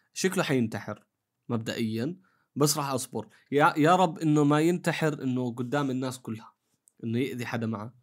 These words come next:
ينتحر لحاله، ما عنديش مشكلة. في عملية اتصال في أمريكا، ب-، في شيكاغو وفي نيويورك، آدم تايلور وجان يانغ. آه، أوكي. طيب، المحادثة اللي صارت هنا،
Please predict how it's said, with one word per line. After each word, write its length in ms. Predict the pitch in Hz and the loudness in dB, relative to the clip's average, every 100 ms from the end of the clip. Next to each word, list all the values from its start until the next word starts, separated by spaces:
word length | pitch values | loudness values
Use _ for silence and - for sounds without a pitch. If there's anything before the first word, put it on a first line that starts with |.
| _ | _
ينتحر 340 | 165 143 127 | -8 -6 -6
لحاله، 300 | 123 123 147 | -6 -4 -4
ما 80 | 127 | -2
عنديش 280 | 127 135 147 | -4 -4 -2
مشكلة. 280 | 147 - 143 | -2 0 -2
في 100 | 143 | 0
عملية 240 | 131 143 | 0 0
اتصال 440 | 151 139 - 156 131 | -2 -4 -2 -2 -2
في 200 | 131 120 | -4 -4
أمريكا، 460 | 117 117 110 - _ _ _ _ _ _ _ _ - | -2 -4 -6 -14 _ _ _ _ _ _ _ _ -12
ب-، 180 | 98 | -10
في 200 | - 117 | -4 -2
شيكاغو 880 | 113 120 113 151 156 156 170 170 143 | -2 -4 -2 0 0 -2 -2 0 0
وفي 300 | 135 139 139 | -2 -2 -4
نيويورك، 540 | 123 127 151 196 190 147 | -2 0 0 -2 -4 -4
آدم 340 | 156 156 170 | -2 -2 -4
تايلور 440 | 147 175 175 175 156 | -2 -2 0 -2 -2
وجان 800 | 135 139 135 _ _ 123 147 143 | -4 -4 -8 _ _ 0 2 2
يانغ. 320 | 131 156 196 - _ _ _ - | 0 0 -4 -8 _ _ _ -12
آه، 400 | - 123 123 120 | -6 -4 -4 -6
أوكي. 440 | 120 185 190 196 - _ _ _ _ | -6 -2 0 0 -6 _ _ _ _
طيب، 240 | - 127 113 | -2 0 2
المحادثة 540 | 113 110 175 185 165 | 2 4 4 6 4
اللي 120 | 151 | 4
صارت 400 | 143 165 156 147 | 4 4 2 0
هنا، 340 | 156 151 160 | 2 4 2